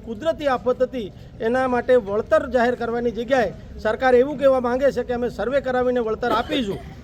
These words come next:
પરંતુ અમે આજે પ્રાંત અધિકારી શ્રી મારફત સરકારશ્રીને વિનંતી કરી છે કે તમે સર્વે કરવાની જગ્યાએ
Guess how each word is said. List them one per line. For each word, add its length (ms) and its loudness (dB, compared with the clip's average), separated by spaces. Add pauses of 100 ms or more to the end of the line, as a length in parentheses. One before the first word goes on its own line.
(140)
પરંતુ 380 2
અમે 140 2
આજે 240 2
પ્રાંત 280 0
અધિકારી 420 0
શ્રી 220 -4
મારફત 380 0 (100)
સરકારશ્રીને 640 2
વિનંતી 320 2
કરી 260 4
છે 120 2 (400)
કે 140 6
તમે 220 0 (160)
સર્વે 340 2
કરવાની 440 0
જગ્યાએ 400 2